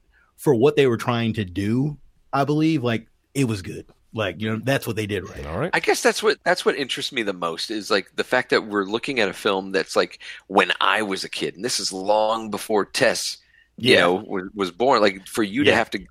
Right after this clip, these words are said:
Speaker 3: like, go back and experience this and see this, like,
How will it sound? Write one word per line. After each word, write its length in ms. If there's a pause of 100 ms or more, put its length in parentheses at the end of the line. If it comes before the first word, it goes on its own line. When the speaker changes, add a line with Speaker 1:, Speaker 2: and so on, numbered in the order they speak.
(160)
Speaker 3:
like, 180
go 160
back 320
and 80
experience 600
this 200
and 120
see 240
this, 360 (380)
like, 280